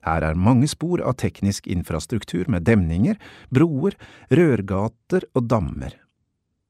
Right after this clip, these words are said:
Gjenbruk av industriområdene til nye formål er typiske og godt egnet til å studere avindustrialiseringsprosesser og gjenbruk av storbyers industriområder. Elva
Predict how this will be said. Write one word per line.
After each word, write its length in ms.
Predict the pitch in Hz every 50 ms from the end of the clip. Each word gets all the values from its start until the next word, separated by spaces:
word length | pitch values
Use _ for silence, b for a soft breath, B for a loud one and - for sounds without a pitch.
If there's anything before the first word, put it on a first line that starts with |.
| _ _ _ _ _ _ _
Gjenbruk 560 | 117 180 175 151 127 123 165 170 175 - -
av 120 | 135 139
industriområdene 880 | 123 110 113 127 - - 104 92 87 82 82 85 85 82 80 98 104 104 -
til 140 | 113 107 113
nye 240 | 120 107 90 95 101
formål 480 | - 139 113 92 87 104 85 90 87 -
er 100 | 101 -
typiske 540 | - - 107 - _ 135 127 - - - - - B B B B B B B B -
og 80 | 170 160 170
godt 180 | 190 - - 180
egnet 400 | 156 127 95 87 95 - - - _
til 160 | - 113 107
å 60 | 110 -
studere 460 | - 139 123 87 73 69 76 85 - -
avindustrialiseringsprosesser 1800 | 120 101 101 - 131 117 98 98 113 104 - - 107 101 95 92 95 90 - 101 92 85 90 92 - - - 98 - 127 117 - - 233 233 - B B B B B B B B
og 80 | 135 170
gjenbruk 540 | 202 175 131 92 92 98 104 113 - - -
av 80 | 98 -
storbyers 560 | - - 120 90 78 - 82 78 87 - - - 196
industriområder. 960 | 117 123 131 131 - - - 76 69 69 76 76 76 76 73 90 85 - - _ _ _ _ _ _ _ _ _ _ _ _ _ _ _ _ _ _ _ _ _ _ _ _ _ _ _ B B B B B B B B B B B B 156
Elva 300 | 185 208 190 214 208